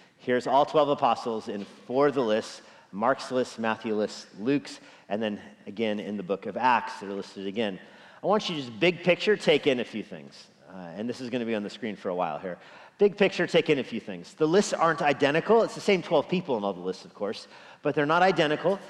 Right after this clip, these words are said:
They have, the order is different, so they weren't numbered off. Uh, sometimes leading a short-term mission trip, my first short-term mission trip I led, I had all the kids number themselves off one to, like, thirty-six or whatever. It took forever to do roll call on every bus or every metro train. One, thirty-six.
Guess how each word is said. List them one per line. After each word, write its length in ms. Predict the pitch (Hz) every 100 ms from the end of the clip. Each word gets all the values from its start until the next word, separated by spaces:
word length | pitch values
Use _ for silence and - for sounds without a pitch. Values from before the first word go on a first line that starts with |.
| - -
They 120 | 127
have, 220 | 127 147
the 100 | 143
order 360 | 135 151 151 160
is 160 | 151 123
different, 380 | 139 160 175
so 60 | -
they 140 | 143
weren't 220 | 139 160 127
numbered 460 | 135 147 156 156
off. 460 | 127 120 143 - - - - _ 95
Uh, 240 | 104 101
sometimes 400 | - 127 131 110
leading 180 | 131 120
a 20 |
short-term 380 | - 127 - 113
mission 260 | 117 143
trip, 220 | 123 139 113
my 100 | 107
first 300 | - - -
short-term 280 | 135 135
mission 220 | 120 - 113
trip 160 | 131
I 60 | 110
led, 280 | 110 110 107 - - -
I 60 |
had 120 | 110 113
all 120 | 113
the 80 | 110
kids 220 | 123 113
number 260 | 113 113
themselves 440 | 113 113 - 117 127
off 220 | 113 -
one 240 | 95 110
to, 60 | 104
like, 220 | 101 98
thirty-six 520 | 120 107 98 110 - 117
or 40 |
whatever. 280 | 107 107 113
It 60 | - - -
took 160 | - -
forever 360 | 131 107 120
to 100 | 117
do 140 | 208 -
roll 160 | 143
call 200 | - 110
on 140 | 95 196
every 200 | 95 98
bus 340 | 95 98 -
or 60 | 95
every 180 | 98 98
metro 300 | 101 107 95
train. 340 | 107 98 92
One, 120 | 95 95 90 90 _ _ _ _
thirty-six. 440 | 104 92 - 101